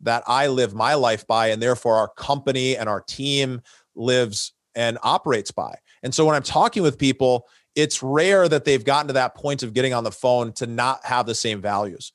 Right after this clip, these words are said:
But there is times where we talk with somebody and you say, "You know what? I really, I, I'm gonna recommend you go this direction, or I'm gonna send you, uh, to go talk with this person because it just doesn't seem like they're the right fit for us." And we're okay with that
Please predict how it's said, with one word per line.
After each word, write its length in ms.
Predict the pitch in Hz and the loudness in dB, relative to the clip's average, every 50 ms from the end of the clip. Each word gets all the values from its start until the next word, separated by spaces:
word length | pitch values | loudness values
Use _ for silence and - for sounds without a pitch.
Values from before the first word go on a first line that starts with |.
| _ _ _ _ _ _ | _ _ _ _ _ _
But 120 | - 139 113 | -4 -2 0
there 120 | 165 160 | 0 0
is 280 | 143 156 185 185 - - | 2 2 0 0 0 0
times 420 | 160 156 185 202 180 135 110 123 | 0 0 0 0 0 -2 -2 0
where 100 | 127 123 | 0 2
we 120 | 131 139 | 2 0
talk 280 | 135 - 147 139 175 - | 0 0 0 -2 0 0
with 120 | 175 147 | 0 0
somebody 300 | - - 131 120 123 123 | 2 0 0 0 0 0
and 60 | 123 127 | 0 0
you 60 | 127 | -2
say, 240 | - 151 147 151 - | 0 0 -2 -2 -2
"You 60 | 151 | -2
know 140 | 160 175 180 | 0 0 2
what? 260 | 185 196 196 196 - _ _ _ _ _ _ _ _ _ _ _ _ _ _ _ - - | 2 2 0 0 -4 _ _ _ _ _ _ _ _ _ _ _ _ _ _ _ -6 -2
I 80 | 120 | 0
really, 600 | 135 135 131 139 151 160 160 151 151 147 147 147 _ - | 2 2 4 4 4 4 4 4 2 0 -2 -4 _ -2
I, 180 | 127 131 135 - | 0 0 0 0
I'm 160 | 120 131 131 | -2 -2 0
gonna 100 | 131 131 | 0 2
recommend 420 | 131 143 147 143 143 139 139 135 117 | 2 2 0 0 -2 -4 -4 -4 -4
you 60 | 123 | -2
go 180 | 107 127 117 110 | 0 2 2 2
this 220 | 104 131 135 - | 2 0 0 -2
direction, 440 | - 127 131 131 135 131 - 139 131 | -2 0 0 0 0 0 -2 -2 0
or 160 | 131 127 123 | 0 0 0
I'm 80 | 117 113 | -2 -2
gonna 100 | 110 107 | -4 -4
send 280 | - - 131 131 123 | -2 -2 -2 -2 -2
you, 200 | 117 120 113 113 110 - - - - - - _ - | -2 -2 -2 -2 -2 -6 -16 -20 -20 -20 -14 _ -2
uh, 260 | 113 117 117 110 - | 0 2 2 0 0
to 140 | - - 135 | -2 -2 0
go 100 | 131 117 | 0 0
talk 260 | - - 127 127 - | 2 0 0 0 0
with 100 | 113 98 | 0 0
this 140 | 131 135 - | 0 0 0
person 420 | - 135 131 123 - 131 127 120 - - - _ _ | 0 0 0 0 0 -2 -4 -4 -8 -18 -20 _ _
because 400 | - 120 - - 139 135 123 - - | -10 -4 0 0 2 2 0 -2 -4
it 80 | 135 | -4
just 200 | 131 170 165 - | -2 -2 0 0
doesn't 240 | - 165 143 147 139 | 0 0 0 -2 -4
seem 260 | - - 147 147 143 | -4 -2 -2 0 0
like 280 | 131 131 127 120 120 - - | 2 2 2 0 -2 -6 -8
they're 380 | 107 123 127 127 123 120 120 120 | -4 -2 0 2 2 2 2 2
the 80 | 117 | 2
right 220 | 107 117 113 104 - | 2 0 0 -2 -2
fit 240 | - - 151 - | -2 -2 -2 -2
for 180 | - - 127 131 | -2 0 0 2
us." 220 | 135 98 - - | 2 0 -2 -6
And 140 | - - 135 | -6 -2 0
we're 180 | 147 175 196 196 | 2 4 4 4
okay 280 | - - - 160 185 | 2 2 2 2 4
with 160 | 208 185 - - | 4 4 2 0
that 220 | 101 82 - | -6 -8 -10